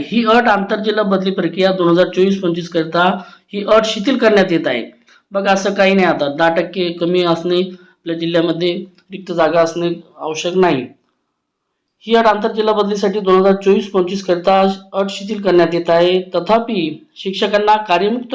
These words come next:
करण्यापूर्वी नवीन शिक्षक पर्याप्तपणे उपलब्ध झाल्याची खात्री करणे आवश्यक राहील. मात्र तो आंतरजिल्हा बदली करत असेल शिक्षक, तर त्या, त्यांच्या जागी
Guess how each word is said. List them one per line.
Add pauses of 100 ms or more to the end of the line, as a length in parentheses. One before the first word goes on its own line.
करण्यापूर्वी
नवीन
शिक्षक
पर्याप्तपणे
उपलब्ध
झाल्याची
खात्री
करणे
आवश्यक (440)
राहील. (460)
मात्र (1800)
तो
आंतरजिल्हा
बदली
करत
असेल
शिक्षक, (100)
तर
त्या, (840)
त्यांच्या
जागी